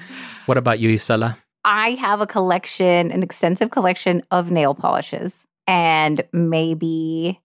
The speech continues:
Speaker 2: uh, lipsticks, probably a little out of hand. Oh, and you know what? Okay, over the weekend, I went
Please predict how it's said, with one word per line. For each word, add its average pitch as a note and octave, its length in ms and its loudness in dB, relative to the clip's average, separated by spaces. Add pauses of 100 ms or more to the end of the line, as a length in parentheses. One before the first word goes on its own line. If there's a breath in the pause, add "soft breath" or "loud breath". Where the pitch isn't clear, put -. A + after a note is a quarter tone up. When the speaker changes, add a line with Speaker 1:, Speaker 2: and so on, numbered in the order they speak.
(180)
Speaker 2:
uh, D3 720 4
lipsticks, F3 720 -2 (100)
probably E3+ 380 0
a - 20 -2
little D#3 260 2
out D3 120 2
of D3+ 100 -2
hand. D#3 300 -2 (100)
Oh, D3 280 0 (280)
and D#3 100 -6
you D3 80 -4
know C#3+ 120 -2
what? C#3 280 -2
Okay, - 240 -4
over D3+ 220 -2
the D3+ 80 0
weekend, D3+ 440 -2 (240)
I E3 140 2
went D3+ 320 -2